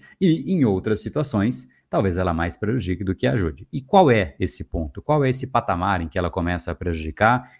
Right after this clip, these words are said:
E qual é esse ponto em que realmente, o que faz, na verdade, acho que essa é a boa pergunta, né? O que faz com que a ansiedade comece a realmente prejudicar?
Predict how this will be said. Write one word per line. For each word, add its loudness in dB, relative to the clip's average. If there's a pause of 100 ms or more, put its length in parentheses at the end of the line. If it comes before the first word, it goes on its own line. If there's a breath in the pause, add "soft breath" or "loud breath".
E -8
qual 0
é 0
esse -6
ponto -6 (240 soft breath)
em -2
que -6
realmente, -2 (160 soft breath)
o 2
que 4
faz, 2
na 0
verdade, 0
acho -14
que -10
essa -4
é 0
a -2
boa 2
pergunta, -6
né? -2
O -2
que -12
faz -4
com -10
que -6
a -2
ansiedade -2 (220 loud breath)
comece 2 (140 soft breath)
a 4
realmente 2
prejudicar? -2